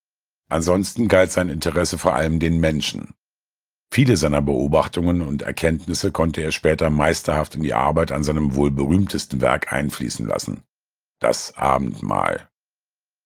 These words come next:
Herzog Ludovico beauftragte Da Vinci mit der Anfertigung eines Freskos,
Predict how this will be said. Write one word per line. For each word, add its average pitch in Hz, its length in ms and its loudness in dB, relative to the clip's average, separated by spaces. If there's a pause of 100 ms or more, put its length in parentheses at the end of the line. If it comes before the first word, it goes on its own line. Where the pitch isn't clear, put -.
(340)
Herzog 104 440 2
Ludovico 101 760 4
beauftragte 101 640 2
Da 87 160 2
Vinci 87 360 0
mit 90 160 2
der 85 100 2
Anfertigung 82 640 -2
eines 82 260 -2
Freskos, - 720 -6